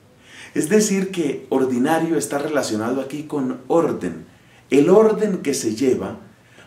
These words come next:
para alimentarnos de la mejor manera y para dejar que nos ilumine de la mejor manera la palabra de Cristo y el ejemplo de Cristo. ¿Qué estamos recibiendo en este momento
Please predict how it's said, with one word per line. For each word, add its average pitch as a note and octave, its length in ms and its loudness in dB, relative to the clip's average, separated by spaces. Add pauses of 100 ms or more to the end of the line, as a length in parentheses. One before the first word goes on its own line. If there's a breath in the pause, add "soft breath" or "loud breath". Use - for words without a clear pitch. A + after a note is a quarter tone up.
(120)
para C#3+ 320 0
alimentarnos C3+ 1200 0
de G2 80 -6
la G2 120 -4
mejor A#2 340 -6
manera A#2 520 -2 (440 loud breath)
y B2+ 80 -2
para B2+ 240 4
dejar C#3 320 0
que E3 120 0
nos C3+ 320 -4
ilumine B2+ 680 0 (200)
de G#2 100 -2
la G#2 100 0
mejor G2+ 320 -4
manera G#2 520 -4 (440 soft breath)
la G#2 260 0
palabra C3 460 2
de G#2 140 -4
Cristo A2 580 -6 (420 soft breath)
y G2+ 160 -2
el F#2+ 140 2
ejemplo G#2+ 520 -2
de D#2+ 140 -6
Cristo. F#2 540 -8 (2250 soft breath)
¿Qué G#3 120 8
estamos G3 520 2
recibiendo A2 680 0
en G#2+ 100 -2
este A2+ 240 -2
momento F#2 580 -4